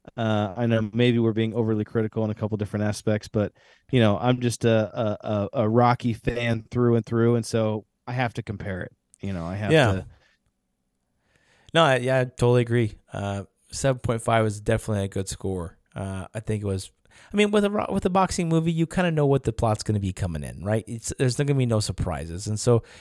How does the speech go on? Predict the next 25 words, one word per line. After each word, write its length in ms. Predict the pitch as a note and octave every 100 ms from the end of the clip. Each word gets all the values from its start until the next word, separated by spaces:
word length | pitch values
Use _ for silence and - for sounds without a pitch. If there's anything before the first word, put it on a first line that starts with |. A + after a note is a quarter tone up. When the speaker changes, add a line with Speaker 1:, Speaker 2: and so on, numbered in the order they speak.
| - -
Speaker 2:
it's 180 | D3
not 160 | D3+ D3+
like 160 | C#3 -
the 80 |
storyline 880 | A2 - B2 A#2+ B2 A2 G#2+ G2+ G#2
is 120 | G#2 -
gonna 120 | G#2
be 100 | G2+
so 180 | - G#2
exciting 560 | G2 - G2 G2 G2
or, 100 | F#2+
or, 260 | - F#2 F#2
or 200 | G2 G2+
anything 260 | G2+ G2 G2
like 140 | -
that. 240 | G2 F#2+
But 180 | - G#2+
the 80 | B2+
cinematography 640 | A#2+ C#3 B2 A2+ B2 B2
was 140 | B2+ A#2+
great, 200 | B2+ A#2+
the 160 | -
acting 280 | F#2+ - A2+
was 120 | A2
great. 380 | - A2+ A2+